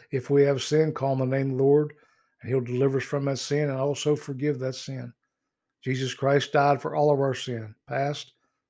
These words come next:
present, and even future. All sin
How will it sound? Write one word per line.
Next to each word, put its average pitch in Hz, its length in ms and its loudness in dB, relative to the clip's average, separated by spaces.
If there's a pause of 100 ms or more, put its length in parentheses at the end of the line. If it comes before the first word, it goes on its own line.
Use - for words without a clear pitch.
(100)
present, 127 320 -4 (600)
and 113 100 -8
even 113 220 -6
future. 117 480 -10
All 123 220 2
sin 113 480 -6